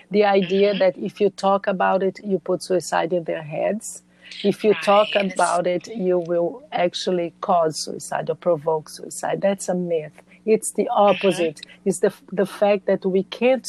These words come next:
Speaker 1: talk about it, and these people don't find someone to talk about that
Speaker 2: Right.
Speaker 1: can actually, uh, reinforce the idea of suicide. So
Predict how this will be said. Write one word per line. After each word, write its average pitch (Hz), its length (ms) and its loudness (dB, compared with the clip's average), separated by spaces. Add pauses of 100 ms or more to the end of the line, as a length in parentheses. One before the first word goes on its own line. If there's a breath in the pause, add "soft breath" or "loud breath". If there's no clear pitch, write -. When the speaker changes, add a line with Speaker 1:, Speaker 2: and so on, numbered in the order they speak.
Speaker 1:
talk 170 300 -2
about 160 320 -6
it, 160 160 -6
and 175 160 -2
these 180 160 -4
people 180 320 -2
don't 170 240 -6
find 170 340 -10
someone 160 340 -10
to - 120 -18
talk 151 240 -12
about 147 320 -6 (400 loud breath)
that 170 80 -6
Speaker 2:
Right. 175 220 2
Speaker 1:
can 170 180 0
actually, 156 640 -6
uh, 156 300 -6
reinforce 156 720 -8
the 151 160 -8
idea 147 340 -8
of 151 120 -14
suicide. 160 560 -8
So 175 240 -2